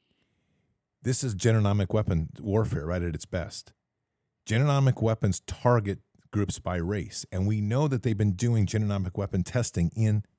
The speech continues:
Ukraine. And those weapon testings are designed to put, to literally wipe out. But we, when we consider wiping out races, we think of this as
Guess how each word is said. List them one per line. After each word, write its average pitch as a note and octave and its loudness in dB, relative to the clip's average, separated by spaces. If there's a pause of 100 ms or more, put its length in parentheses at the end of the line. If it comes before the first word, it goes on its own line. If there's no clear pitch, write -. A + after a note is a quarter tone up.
Ukraine. F#2 -2 (1500)
And F#2 -2
those A#2 2
weapon A#2 0
testings A2 -2
are F#2 -4
designed F#2 -2
to F#2 -6
put, - -2 (240)
to F#2 -8
literally G2+ -4
wipe F#2+ -4
out. G#2 -2 (120)
But G#2 -4
we, A2 -2 (100)
when A2 -4
we C3+ 0 (120)
consider A#2+ 0
wiping G#2 -2
out G#2 -4
races, F#2 -4
we G2+ -4
think - -4
of G#2 0
this F#2 -2
as F#2 -4